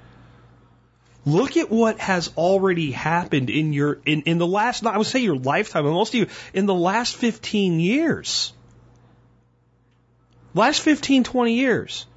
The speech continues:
Think about other technologies built on top of this. Uber, Lyft, Airbnb. These are technologies that if you said to somebody in, in two thousand, "Well, we had the internet."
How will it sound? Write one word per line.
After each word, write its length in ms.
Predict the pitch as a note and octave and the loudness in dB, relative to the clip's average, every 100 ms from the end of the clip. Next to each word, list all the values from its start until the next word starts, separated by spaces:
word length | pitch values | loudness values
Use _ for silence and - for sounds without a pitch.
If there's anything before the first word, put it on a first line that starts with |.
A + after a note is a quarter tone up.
| - - - | -20 -20 -2
Think 160 | B3+ | 2
about 200 | E4 D#4 | 4 4
other 240 | F3+ A3 B3+ | 4 2 2
technologies 580 | A#3+ G3+ F3 D#3+ C#3+ A#2 | 0 2 2 2 0 -2
built 380 | A#2+ F3 F3+ | 0 0 2
on 160 | D#3 D3+ | 0 2
top 320 | - E3+ F3+ | 2 2 2
of 140 | D#3+ A2 | 0 0
this. 380 | D#2+ - - - - - - - - - | -2 -4 -8 -10 -20 -20 -20 -20 -2 4
Uber, 460 | G3 F3 G2+ G1+ - - - - - - - | 4 4 2 -2 -16 -20 -20 -20 -20 -12 0
Lyft, 580 | B2+ D3 E2+ - - - - - - - - _ _ _ _ _ _ _ _ _ - | 4 4 4 -4 -12 -14 -20 -20 -20 -20 -20 _ _ _ _ _ _ _ _ _ -8
Airbnb. 720 | C#3 D#3 D#3 E3 D3 D3 A#2 - - - - _ _ _ _ _ _ - | -2 0 2 0 0 -2 -4 -8 -20 -20 -20 _ _ _ _ _ _ -4
These 220 | D#3 C4 | -2 2
are 100 | F#4 | 0
technologies 680 | C#4+ C#4+ G#3 F3+ G#3+ F3 E3 | 2 0 2 2 2 0 0
that 120 | F3 | 0
if 120 | D#3+ E3 | 0 0
you 80 | |
said 220 | D#3+ F#3+ F#3+ | 0 2 0
to 60 | |
somebody 520 | F#3+ F3+ D3 C#3+ C3 | 0 2 2 2 2
in, 100 | C3+ | 2
in 160 | C3 D3 | 0 -2
two 200 | - G#3 | 0 0
thousand, 580 | D#3 B2+ G2+ - - - - - | 2 0 0 -4 -12 -18 -20 -6
"Well, 80 | A3+ | -2
we 120 | D#4+ | 0
had 140 | F4 F#4 | 2 2
the 120 | F4+ | 2
internet." 340 | G#4 E4 A#2+ | 2 0 -2